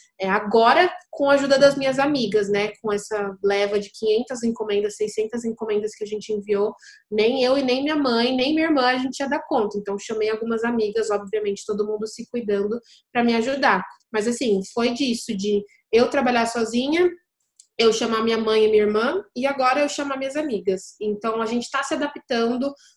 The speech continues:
com o que tá acontecendo no mundo, com as melhorias que tá tendo, ou com as, com as coisas que estão piorando, a gente tá se cuidando.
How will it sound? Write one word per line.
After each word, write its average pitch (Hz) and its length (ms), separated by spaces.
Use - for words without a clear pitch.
com 226 300
o 220 60
que - 120
tá 285 120
acontecendo 254 600
no 208 160
mundo, 240 720
com 240 80
as 233 140
melhorias 233 580
que - 140
tá 208 120
tendo, 220 440
ou 226 240
com 233 80
as, 202 60
com - 100
as 202 120
coisas 214 260
que - 140
estão 226 260
piorando, 220 420
a 214 60
gente 208 240
tá 226 140
se - 180
cuidando. 226 560